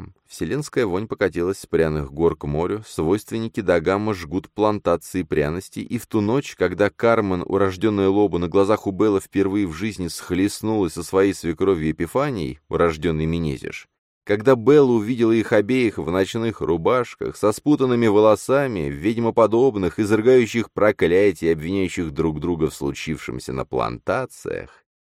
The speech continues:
тогда она с величайшей аккуратностью положила маленькую Аврору обратно в кроватку, наполнила таз холодной водой,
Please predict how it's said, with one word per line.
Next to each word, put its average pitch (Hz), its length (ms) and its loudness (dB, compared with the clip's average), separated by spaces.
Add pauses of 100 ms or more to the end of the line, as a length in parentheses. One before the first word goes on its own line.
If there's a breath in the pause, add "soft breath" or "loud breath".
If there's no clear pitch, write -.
(200)
тогда 127 380 0
она 151 140 -4
с - 100 -12
величайшей 107 540 -4
аккуратностью 123 600 -4
положила 98 500 -2
маленькую 98 520 -2
Аврору 104 380 0
обратно 80 380 -2
в - 60 -10
кроватку, - 640 -6 (300)
наполнила 131 580 0
таз 127 220 0
холодной 98 440 0
водой, 92 520 -4